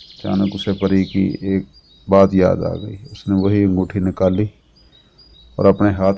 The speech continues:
में पहन ली। परी वहाँ आ गई और अपनी जादू की छड़ी से उस भेड़िए को मार दिया। इस तरह किसान की जान बच गई। किसान ने परी का शुक्रिया अदा किया,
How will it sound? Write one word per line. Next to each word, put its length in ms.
में 120
पहन 380
ली। 140
परी 200
वहाँ 340
आ 40
गई 240
और 120
अपनी 240
जादू 320
की 60
छड़ी 260
से 140
उस 180
भेड़िए 280
को 100
मार 220
दिया। 320
इस 140
तरह 200
किसान 380
की 140
जान 240
बच 220
गई। 220
किसान 400
ने 160
परी 320
का 200
शुक्रिया 680
अदा 220
किया, 480